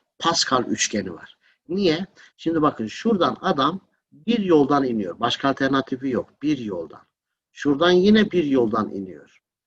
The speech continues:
Şuradan yine bir yoldan iniyor. Hep şöyle bir yoldan gelebilir. Bir alternatifi var. Ama şuraya gelebilmek için bak. Şuradan da bir yol.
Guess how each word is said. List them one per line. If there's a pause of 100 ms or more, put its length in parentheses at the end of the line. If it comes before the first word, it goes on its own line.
(160)
Şuradan
yine
bir
yoldan
iniyor. (400)
Hep
şöyle
bir
yoldan
gelebilir.
Bir
alternatifi
var. (360)
Ama (240)
şuraya
gelebilmek
için
bak. (140)
Şuradan
da
bir
yol.